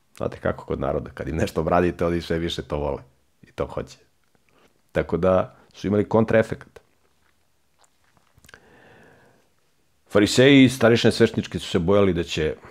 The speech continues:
narod da proglasi Isusa za cara i pokušavali su to da spreče na način na koji su mogli. Najpre su pokušali da se probiju do samog Isusa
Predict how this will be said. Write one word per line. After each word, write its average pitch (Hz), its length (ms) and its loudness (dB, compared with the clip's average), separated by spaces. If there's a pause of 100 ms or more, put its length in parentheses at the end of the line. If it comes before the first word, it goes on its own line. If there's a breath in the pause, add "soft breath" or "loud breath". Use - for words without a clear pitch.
(160 loud breath)
narod 80 440 -2 (320 loud breath)
da - 120 -8
proglasi 82 640 -4 (1700 loud breath)
Isusa - 360 -6
za 80 140 -8
cara 107 480 0 (680)
i 95 280 -2 (600)
pokušavali - 460 -4
su - 120 -16
to 101 100 0
da 98 80 0
spreče - 460 -4
na 62 100 -10
način 69 340 -8
na 73 80 -10
koji - 180 -10
su - 140 -12
mogli. 78 360 -8 (1200 loud breath)
Najpre 123 320 4
su - 180 -2
pokušali 113 760 2 (1160)
da - 100 -20
se - 200 -12
probiju 90 300 -2
do 78 80 -8
samog 80 360 -6
Isusa - 440 -8